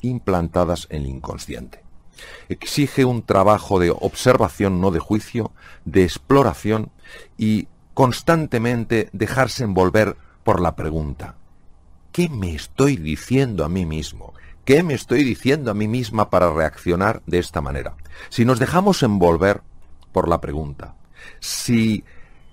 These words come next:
tenemos paciencia, si tenemos confianza, hay una parte de nuestra mente que buscará la respuesta y de repente un día aflora la creencia y dices, "Anda, pero si esto es lo que yo pensaba".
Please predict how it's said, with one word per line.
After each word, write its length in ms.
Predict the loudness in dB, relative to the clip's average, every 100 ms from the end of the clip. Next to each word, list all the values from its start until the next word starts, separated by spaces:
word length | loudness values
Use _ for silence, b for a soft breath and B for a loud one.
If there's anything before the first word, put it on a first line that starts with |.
| b 0
tenemos 500 | 2 2 0 -4 -8
paciencia, 720 | -8 -6 0 0 0 -4 -4
si 120 | -2
tenemos 340 | 0 0 -2
confianza, 920 | -4 -2 -2 -2 0 0 0 -4 -6 -4 0
hay 180 | 2
una 200 | 2 0
parte 540 | 4 4 4 -2 -4 -6 -14 -10
de 120 | -6
nuestra 440 | -6 -6 -6 -6
mente 480 | -2 -2 -4 -6 -10 -12 -20 -20 B B B
que 140 | 2 4
buscará 720 | 4 0 0 4 4 4 -2 -10 0
la 180 | 2
respuesta 680 | 2 0 0 -2 -2 -6 -6 -8 -2
y 120 | 4
de 100 | 4
repente 420 | 4 0 0 0
un 140 | 0
día 320 | 0 0 0 -4 -16 -20 -6
aflora 400 | -2 2 4 4
la 120 | 4 2
creencia 320 | 0 0 -2
y 40 |
dices, 180 | -8 -12 -16
"Anda, 440 | -14 -6 -4 -4 -10 -20 -20 -20 -20 -20 -20 -8
pero 160 | -8
si 160 | -6 -6
esto 220 | -6 -6
es 80 | -8
lo 80 | -8
que 100 | -6
yo 160 | -6
pensaba". 560 | -4 -6 -6 -6 -6